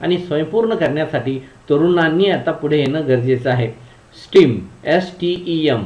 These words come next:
म्हणजेच काय, तर सायन्स, टेक्नॉलॉजी, इंजिनिअरिंग आणि मॅथमॅटिक्स या क्षेत्रामध्ये करिअर करून देशाच्या विकासामध्ये आता आपल्याला फार मोठे योगदान देणे गरजेचे आहे.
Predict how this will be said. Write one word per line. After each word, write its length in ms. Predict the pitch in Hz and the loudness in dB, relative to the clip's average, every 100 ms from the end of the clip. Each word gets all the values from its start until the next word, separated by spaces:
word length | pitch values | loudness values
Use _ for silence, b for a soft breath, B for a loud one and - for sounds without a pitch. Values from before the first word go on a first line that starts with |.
| 95 | -4
म्हणजेच 400 | 139 180 214 214 | -2 0 -2 -2
काय, 220 | 180 - - - - | -2 -2 -6 -16 -12
तर 40 | |
सायन्स, 480 | 123 - 180 214 302 - b b b - | -8 -2 0 0 -4 -6 b b b 0
टेक्नॉलॉजी, 840 | 220 226 214 190 160 175 170 - - | 0 2 2 4 4 0 0 -8 -2
इंजिनिअरिंग 560 | 185 196 202 185 185 180 - | 0 2 4 4 4 0 -6
आणि 100 | 120 | -4
मॅथमॅटिक्स 600 | 127 165 160 147 135 117 - B B | 0 0 0 0 -2 -4 -12 B B
या 280 | 123 196 233 | 2 6 4
क्षेत्रामध्ये 720 | - 170 170 175 170 143 156 | 2 -2 0 0 0 2 2
करिअर 380 | 156 151 170 180 | 2 2 4 2
करून 320 | 151 143 143 135 B 117 | 2 -2 -2 -6 B -6
देशाच्या 640 | 120 156 - 208 196 214 | 0 0 2 0 2 0
विकासामध्ये 760 | 180 135 180 170 185 170 160 123 - B B | 0 0 2 2 2 0 2 0 -2 B B
आता 220 | 147 - | -2 4
आपल्याला 440 | 175 170 170 175 170 | 4 4 4 4 4
फार 140 | 160 | 2
मोठे 340 | 160 156 180 151 | 2 0 0 2
योगदान 400 | 135 135 151 147 | 0 2 0 2
देणे 240 | 135 139 | 0 0
गरजेचे 500 | 135 127 117 113 135 | 0 -2 0 -4 -2
आहे. 200 | 113 104 | -2 -4